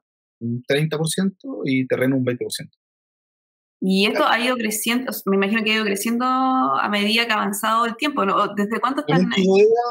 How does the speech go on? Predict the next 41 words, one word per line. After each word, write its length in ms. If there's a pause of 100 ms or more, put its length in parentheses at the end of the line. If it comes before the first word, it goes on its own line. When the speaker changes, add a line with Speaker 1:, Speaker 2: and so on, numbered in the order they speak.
Speaker 1:
estacionamiento 540
y 40
bodega, 240
como 140
son 160
el 120
ticket 240
más 140
chico, 420
es 100
el 100
que 80
más 140
ha 140
crecido. 340 (1120)
Speaker 2:
Perfecto. 540
¿Y 260
esperan 340
que 80
Speaker 1:
Sí. 80
Speaker 2:
siga 120
creciendo 460
lo, 140
lo, 120
Speaker 1:
Es, 340
Speaker 2:
los 100
próximos 380
Speaker 1:
es 60
Speaker 2:
años? 60
Speaker 1:
que 60
eso 180
es 80
lo 80
que 60
buscamos. 420
Buscamos 440
que 100
las 140
personas 380
Speaker 2:
Ujú. 100
Speaker 1:
puedan 320